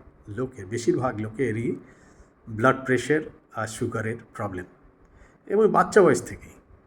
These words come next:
এবং অনেকের হার্টের প্রবলেম এবং কিডনির প্রবলেম অনেক কম বয়স থেকে। এগুলো এটা ইন্ডিকেট করছে যে আমাদের শরীরে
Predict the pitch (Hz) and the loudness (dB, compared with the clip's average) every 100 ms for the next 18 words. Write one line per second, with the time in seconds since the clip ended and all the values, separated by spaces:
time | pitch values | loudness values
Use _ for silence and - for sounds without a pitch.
0 | _ _ _ - 175 180 190 185 190 - | _ _ _ -8 0 4 4 4 2 4
1 | 151 175 208 - 92 95 - - _ - | 4 8 6 6 -8 -12 -16 -20 _ -12
2 | 127 165 - 190 196 127 104 95 92 - | -6 -4 -2 2 4 2 -4 -8 -14 -20
3 | - - 160 185 180 165 165 131 - - | -20 -12 -4 -2 -2 -6 -2 -2 -4 -10
4 | 95 92 - _ _ _ _ - - - | -18 -18 -20 _ _ _ _ -20 -20 -20
5 | - - - 151 180 220 214 135 143 185 | -20 -20 -4 0 2 8 10 10 8 4
6 | - - - - - _ _ - - 196 | -2 -10 -20 -20 -20 _ _ -4 6 8
7 | 180 180 180 175 135 - 131 175 165 175 | 8 8 6 6 0 0 -2 0 0 0
8 | 160 - 165 156 135 | -2 0 4 4 2